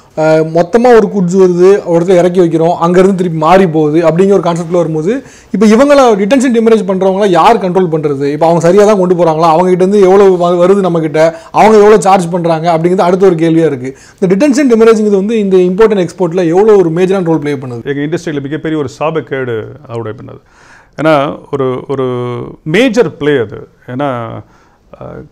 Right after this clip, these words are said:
Speaker 2: கவர்மெண்ட் வந்து எல்லா விஷயத்தையும் ஹோல்டு பண்ணாம விட்டுட்டாங்க. நான் கஸ்டம்ஸ் ஆஃபீஸர் அனுப்புவேன், ரைட்? அந்த ப்ராடக்ட் நீங்க பார்த்துருப்பீங்க, வெளியே கண்டெய்னர் கண்டெய்னரா வரும். அந்த கண்டெய்னர் இப்ப சென்னையில எடுத்தீங்கன்னா, ஒரு இருபது இடத்துல பிரைவேட் வேர்ஹவுஸ் இருக்கு. ஆனா, கஸ்டம்ஸ் ஆஃபீஸர் அங்க போவார், ரைட்? அதுல வைக்கிற டிடென்ஷனும் ஸ்டோரேஜும் பார்த்தீங்கன்னு வச்சுக்கோங்களேன், அவங்க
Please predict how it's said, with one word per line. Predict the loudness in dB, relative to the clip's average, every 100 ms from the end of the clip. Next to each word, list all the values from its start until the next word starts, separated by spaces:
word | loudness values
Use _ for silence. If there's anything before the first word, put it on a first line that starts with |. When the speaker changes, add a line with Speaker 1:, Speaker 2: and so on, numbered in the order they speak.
| 0
Speaker 2:
கவர்மெண்ட் | 2 2 0 -2
வந்து | 0
எல்லா | 0 2 2
விஷயத்தையும் | 0 -4 -12 -10
ஹோல்டு | -8 -6 -6
பண்ணாம | -8 -8
விட்டுட்டாங்க. | -10 -10 -12 -12 -18 _ _ _ _
நான் | -8
கஸ்டம்ஸ் | -6 -4 -4 -2
ஆஃபீஸர் | -2 -2 -6
அனுப்புவேன், | -6 -6 -8 -10 -14
ரைட்? | -12 -12 -14 _ _ _
அந்த | -10 -6
ப்ராடக்ட் | -2 -2 -2
நீங்க | -6 -4
பார்த்துருப்பீங்க, | -4 -4 -6
வெளியே | -6 -6
கண்டெய்னர் | -8 -8 -6 -6
கண்டெய்னரா | -6 -6 -4 -4
வரும். | -4 -6
அந்த | -8 -8
கண்டெய்னர் | -4 -4 -4
இப்ப | -6
சென்னையில | -6 -4 -4
எடுத்தீங்கன்னா, | -6 -8
ஒரு | -6 -4
இருபது | -2 0 -2
இடத்துல | -2 -4 -4 -8 _ _ _ -6
பிரைவேட் | -4 -4
வேர்ஹவுஸ் | -2 -2 -2 -8
இருக்கு. | -12 -16 -18 _ _ _
ஆனா, | -8 -4
கஸ்டம்ஸ் | -4 -2 -2
ஆஃபீஸர் | -2 -2 -6
அங்க | -6 -4
போவார், | -4 -6 -12 _ _ _ _
ரைட்? | -6 -6 -8 _
அதுல | -2 0 0
வைக்கிற | 0 0
டிடென்ஷனும் | 0 -2 -2 -4 -10 -6
ஸ்டோரேஜும் | -6 -4 -6 -8
பார்த்தீங்கன்னு | -8 -8 -12
வச்சுக்கோங்களேன், | -14 -16 -12 -8
அவங்க | -6 -6